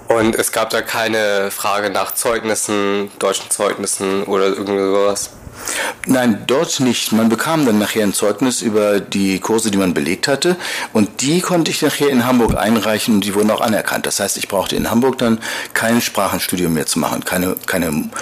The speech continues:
Speaker 2: Umgangssprache mehr.
Speaker 1: Aber auch kein Abschlusszeugnis vom Gymnasium für die Universität hier in Taiwan?
Speaker 2: Nein, das wurde alles nicht gefordert. Ähm, es war ja auch so, diese Schule war darauf angewiesen,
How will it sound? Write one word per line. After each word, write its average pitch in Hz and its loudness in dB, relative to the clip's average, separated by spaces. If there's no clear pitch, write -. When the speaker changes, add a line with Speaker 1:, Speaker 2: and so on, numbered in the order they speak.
Speaker 2:
Umgangssprache 113 2
mehr. 73 -6
Speaker 1:
Aber 113 2
auch - -2
kein 110 -2
Abschlusszeugnis 117 -2
vom 104 -2
Gymnasium 117 0
für 110 0
die 107 -2
Universität 107 0
hier - -2
in 123 0
Taiwan? 131 0
Speaker 2:
Nein, 113 4
das 117 0
wurde 127 2
alles 120 0
nicht 101 -2
gefordert. - -2
Ähm, 101 2
es - 0
war 120 2
ja 123 2
auch 113 0
so, 120 -2
diese 107 -2
Schule 113 2
war 101 2
darauf 101 0
angewiesen, 143 0